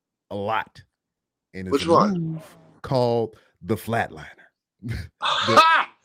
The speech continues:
Speaker 2: Is that a thing?
Speaker 1: Dude, ha-, have you noticed it? 'Cause, I mean, I could rattle off some names, and I'm seeing a lot of indie presence with, uh,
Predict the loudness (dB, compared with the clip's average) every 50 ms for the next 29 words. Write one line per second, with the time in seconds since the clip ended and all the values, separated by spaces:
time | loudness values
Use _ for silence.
0 | _ _ _ _ -10 -2 2 4 4 4 4 2 2 4 4 4 4 2 0 -6
1 | _ _ _ _ _ _ _ _ _ -12 0 4 6 6 8 8 6 6 4 2
2 | -2 _ _ _ _ -4 -4 -2 0 0 2 2 2 2 2 4 4 4 4 2
3 | 0 -2 -4 -8 -10 -10 -10 -8 -6 -4 -2 -2 0 0 0 0 0 0 0 2
4 | 2 2 4 2 2 0 -2 -2 -4 -4 -2 -2 0 0 0 -2 -2 -2 -4 -6
5 | -6 -8 -6 -4 -2 -2 -2 -2 -2 -2 -2 0 0 0 0 0 0 2 2 2
6 | 2 0 -2 -4 -4 -4 -4 -2 0 2 2 2 0 -2 -4 -2 0 0 0 0
7 | -2 _ _ _ _ _ _ _ _ _ _ -6 -6 -6 -6